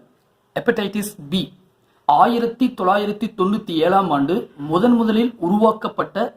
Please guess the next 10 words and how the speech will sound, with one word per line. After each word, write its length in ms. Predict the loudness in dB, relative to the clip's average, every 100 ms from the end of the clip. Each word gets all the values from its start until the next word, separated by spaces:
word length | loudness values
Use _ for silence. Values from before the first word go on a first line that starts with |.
| -6
ஒரு 120 | -4 -4 -4
செயற்கை 380 | -2 0 -2 -6 -4
தடுப்பூசி, 500 | -6 -2 -2 -2 -6 -8 _ _ _ _ _ _ _ _ -4
ஹெப்படைட்டிஸ் 520 | 0 0 2 0 -2 0
பி 100 | 2 2 -6 _ _ -14
நோய்க்கு 500 | -2 2 2 0 -2 -2
எதிரான 300 | 2 2 2 -2 -6 -2
மறு 180 | 0 2 -2 -6
செயற்கை 320 | -6 -4 -4 -2
தடுப்பூசி. 480 | -4 -4 -8 -6